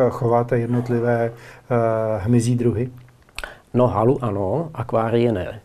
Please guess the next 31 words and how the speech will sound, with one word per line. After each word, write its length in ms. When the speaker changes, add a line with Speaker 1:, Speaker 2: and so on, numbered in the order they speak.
Speaker 2:
protože, 580
eh, 140
ten 260
hmyz, 280
který 280
my 120
produkujeme, 720
tak 180
se 200
z 140
většiny 840
chová 460
v 80
plastových 600
přepravkách. 920
Eh, 60
můžeme 320
si 120
to 120
představit 480
jako 240
přepravku 600
na 300
zákusky 640
třeba. 400
Tak 140
v 20
takových 340
přepravkách 720
nebo 160
boxíkách 840